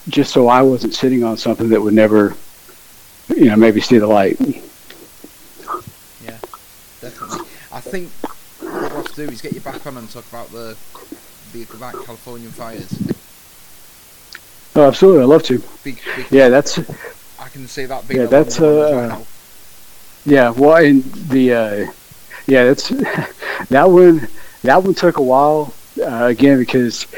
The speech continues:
Speaker 1: that was actually my, my first dig really was, was at, uh, California fires. And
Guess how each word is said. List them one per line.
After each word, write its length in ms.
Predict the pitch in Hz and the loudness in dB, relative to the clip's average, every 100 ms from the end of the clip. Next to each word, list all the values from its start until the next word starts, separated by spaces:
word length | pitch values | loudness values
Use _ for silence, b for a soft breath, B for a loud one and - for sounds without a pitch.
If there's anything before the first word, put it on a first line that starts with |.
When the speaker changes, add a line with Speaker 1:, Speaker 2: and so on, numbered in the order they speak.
| B B | B B
Speaker 1:
that 120 | 123 | 4
was 180 | 151 143 | 4 6
actually 320 | 156 - 147 | 4 2 0
my, 320 | 135 113 104 - - - B B | 0 0 -6 -8 -14 -20 B B
my 140 | 113 | -2
first 400 | 120 196 202 120 120 | 0 2 2 2 4
dig 300 | 139 147 120 | 6 6 4
really 320 | 131 135 131 | 2 4 4
was, 420 | 120 117 107 - 302 277 - - | 2 -4 -6 -8 -6 -8 -10 -8
was 220 | - 120 | -4 -2
at, 240 | 113 110 - | -2 -4 -2
uh, 200 | 107 95 | -2 -2
California 560 | - 135 127 127 127 123 | 2 2 4 4 4 6
fires. 460 | 143 139 135 - - - _ - - - - - - B B B B | 4 6 4 2 -10 -16 _ -20 -18 -18 -18 -20 -18 B B B B
And 500 | - 120 120 117 107 | 2 4 6 6 4